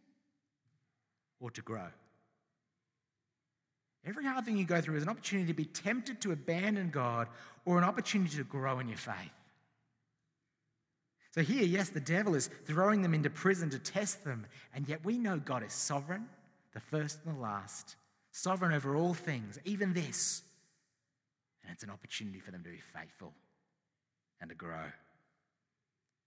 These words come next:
He says they're gonna suffer persecution for ten days. I don't think that's literal ten days. It's symbolic. It's Jesus saying,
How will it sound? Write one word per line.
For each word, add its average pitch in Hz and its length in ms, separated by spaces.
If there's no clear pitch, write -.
He 151 60
says 147 200
they're 151 100
gonna 131 160
suffer 143 300
persecution 131 680
for 117 100
ten 147 420
days. 110 500
I 165 80
don't 196 100
think 170 120
that's 120 180
literal 123 380
ten 110 280
days. 95 480
It's 160 140
symbolic. 147 480
It's 139 140
Jesus 185 360
saying, 139 340